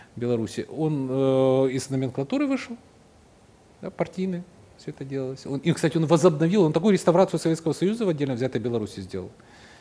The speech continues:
да? То же самое номенклатурный, э, Назарбаев был, и сейчас Токаев, и так далее, и тому подобное. Шеварднадзе, вот это всё, всё, всё. Они ниоткуда не могли взяться, просто нет других элит.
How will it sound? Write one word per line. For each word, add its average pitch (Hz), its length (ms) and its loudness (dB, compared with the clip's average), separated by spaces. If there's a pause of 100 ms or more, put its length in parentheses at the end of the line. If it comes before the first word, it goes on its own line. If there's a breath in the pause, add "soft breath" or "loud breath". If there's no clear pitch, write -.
(180 soft breath)
да? 254 140 -6 (800 loud breath)
То 226 100 6
же 208 100 4
самое 208 360 6
номенклатурный, 170 840 2 (280)
э, - 40 2
Назарбаев 190 760 6
был, 180 380 6
и 127 80 0
сейчас 127 600 -2
Токаев, 208 520 4 (160)
и 143 60 -12
так 123 200 -6
далее, 151 280 0
и - 20 -18
тому 135 160 -6
подобное. 107 380 -6
Шеварднадзе, 156 800 0
вот 143 140 -4
это 165 160 -4
всё, - 380 -2
всё, 165 200 -8
всё. - 140 -10 (320 loud breath)
Они 143 220 -2
ниоткуда 160 380 -2
не 175 100 -2
могли 160 200 -2
взяться, 139 340 -2
просто 123 280 -8
нет 147 360 -2 (120)
других 113 480 -8
элит. 98 220 -8